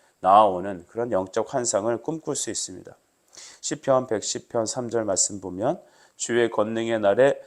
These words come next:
주의 백성이 거룩한 옷을 입고 즐거이 헌신하니 새벽 이슬 같은 주의 청년들이 주께 나오는도다"라고 했습니다.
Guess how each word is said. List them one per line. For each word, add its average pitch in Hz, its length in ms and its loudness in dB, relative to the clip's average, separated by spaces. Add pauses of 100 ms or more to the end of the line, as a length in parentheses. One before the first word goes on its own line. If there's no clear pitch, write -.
주의 123 320 0
백성이 113 480 -2
거룩한 110 500 0
옷을 98 340 -2
입고 87 520 -6 (300)
즐거이 123 500 4
헌신하니 104 800 -2 (320)
새벽 160 400 2
이슬 135 260 -2
같은 107 380 0
주의 98 340 -4
청년들이 113 800 -6
주께 - 480 -8
나오는도다"라고 92 1120 -2
했습니다. - 440 -10